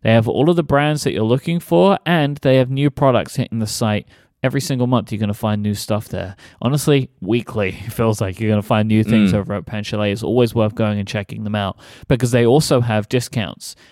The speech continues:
Speaker 1: Every couple of weeks, you're gonna find new discounts over at Pen Chalet, as well as the great discounts that they give to Pen Addict listeners exclusively. Pen Chalet do fast and reliable customer service. It's part of who they are. They have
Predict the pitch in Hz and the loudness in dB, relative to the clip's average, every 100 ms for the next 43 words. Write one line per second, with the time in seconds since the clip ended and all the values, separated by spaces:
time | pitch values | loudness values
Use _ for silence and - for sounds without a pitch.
0 | _ - 120 127 143 143 139 123 131 127 | _ -8 -4 0 2 4 4 2 -2 0
1 | 120 - 123 123 123 117 - 113 113 123 | 0 2 2 4 2 0 -4 2 2 2
2 | 120 - 117 104 110 104 104 101 - 101 | 0 -2 -2 -2 -2 -4 -2 -4 -2 -4
3 | 104 101 98 101 104 - - 110 110 127 | -2 -4 -2 -2 -4 -12 -4 -2 2 4
4 | 135 117 107 113 110 98 - 104 - 104 | 4 2 0 -2 0 -2 -2 -6 -4 -4
5 | 98 - 76 107 107 107 98 - 107 120 | -4 -6 -4 -4 -4 -4 -4 -6 -6 -4
6 | 107 101 98 - 110 107 - 98 101 - | -4 -6 -10 -12 -10 -10 -10 -10 -10 -12
7 | - 127 120 107 104 67 - - - - | 0 0 0 -4 -6 -10 -12 -20 -20 -20
8 | - - 160 143 156 143 139 139 - 131 | -20 -6 -2 0 2 2 2 -2 0 0
9 | 143 160 - 120 110 120 143 135 131 139 | 0 -4 -8 -4 0 2 2 2 -2 -4
10 | - 127 - 127 123 123 - - 127 107 | -4 -6 0 2 2 -2 -6 0 2 2
11 | 110 123 117 110 98 95 - - _ 113 | 4 4 4 2 0 -6 -12 -20 _ -2
12 | 107 107 | 0 0